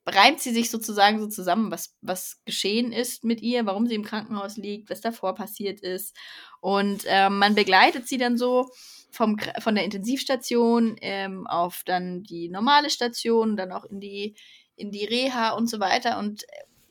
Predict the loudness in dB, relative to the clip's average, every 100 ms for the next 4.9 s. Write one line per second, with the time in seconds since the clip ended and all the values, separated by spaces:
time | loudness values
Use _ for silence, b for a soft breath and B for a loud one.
0 | _ -2 2 2 0 -6 -4 0 2 2
1 | 0 2 0 2 0 0 0 2 2 0
2 | -4 0 4 4 2 -6 -10 -10 -12 -12
3 | -12 -12 -2 4 6 6 2 0 -4 -10
4 | -10 -4 -4 0 -2 -2 -2 -2 -4